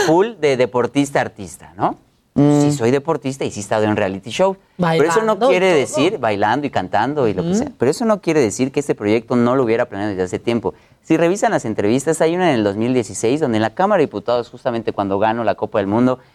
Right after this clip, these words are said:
Speaker 1: me premian y ahí arriba, eh, eh, digo, algún día me gustaría estar aquí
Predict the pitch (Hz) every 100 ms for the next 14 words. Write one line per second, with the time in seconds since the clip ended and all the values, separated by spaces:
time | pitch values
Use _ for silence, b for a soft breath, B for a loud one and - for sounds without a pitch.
0 | b b 107 110 117 131 156 165 123 117
1 | 156 156 131 135 135 117 b b b -
2 | 104 - 104 101 98 95 95 95 120 107
3 | 95 b b b _ _ - - - _
4 | _ - - - 127 156 180 180 147 110
5 | 117 113 127 135 117 101 143 254